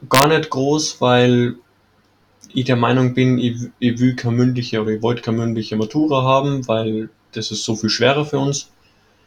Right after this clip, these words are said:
Ähm, das Problem, was ich vielmehr bis heute habe, ist der Umgang, der mit uns passiert ist, wie mit uns umgangen wird, wie wir kleingeredet worden sind,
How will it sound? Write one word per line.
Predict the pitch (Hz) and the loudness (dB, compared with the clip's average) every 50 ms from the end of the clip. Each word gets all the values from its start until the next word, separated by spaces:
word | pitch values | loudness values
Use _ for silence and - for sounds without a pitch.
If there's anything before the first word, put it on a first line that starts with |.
| _ _ _ _ _ _ _ _ _ _ _ _ _ - | _ _ _ _ _ _ _ _ _ _ _ _ _ -2
Ähm, | 131 131 127 123 123 | 0 2 2 2 2
das | 120 120 - | 2 0 0
Problem, | - 127 123 123 139 151 147 135 | 0 0 2 4 4 4 4 4
was | 131 127 - | 2 0 -2
ich | - 151 151 147 | -2 -2 -2 -2
vielmehr | 151 - 143 135 131 131 131 131 127 | -2 -2 0 2 2 4 2 2 0
bis | - 131 120 - - | -2 -4 -4 -2 0
heute | 123 127 139 135 - 127 120 | 0 0 0 0 0 0 0
habe, | 123 123 123 120 | 2 2 2 0
ist | 120 120 - - - _ - | -2 -4 -6 -8 -8 _ -4
der | 120 117 - - | -2 -2 -2 0
Umgang, | 139 143 143 131 120 113 110 107 107 104 104 - _ _ _ _ _ - | 0 0 2 2 2 2 2 0 -2 -4 -6 -10 _ _ _ _ _ -2
der | 117 110 107 107 107 107 104 107 - _ _ _ _ _ _ _ _ _ _ _ _ _ - | 0 0 0 0 0 -2 -4 -6 -8 _ _ _ _ _ _ _ _ _ _ _ _ _ -4
mit | 123 117 110 - | -4 -2 -2 -2
uns | - 123 113 107 - | -2 -2 -2 -4 -4
passiert | - 113 107 - - 120 120 113 | -6 -6 -6 -2 0 0 0 0
ist, | - 110 110 104 - - 120 | 0 -2 -2 -2 -4 -6 -2
wie | 120 123 123 123 | 0 2 2 2
mit | 120 117 | 2 2
uns | - 123 127 131 123 123 | 0 0 0 0 0 -2
umgangen | - 143 139 143 135 131 131 131 131 127 123 120 | -4 -4 -4 -2 -2 0 0 0 2 0 0 0
wird, | 127 131 131 131 127 127 - - | 0 0 0 0 0 -2 -4 -4
wie | 123 123 | -2 0
wir | 120 117 113 113 | 0 0 -2 -2
kleingeredet | - 110 110 113 127 135 127 131 123 127 127 131 127 123 120 | -2 -2 0 0 0 0 -2 -4 -4 -2 -2 -2 -4 -2 0
worden | 120 120 123 127 127 | 0 0 0 0 -2
sind, | 123 - - 127 123 123 123 123 123 - - | -4 -4 -2 0 2 2 2 0 -2 -8 -16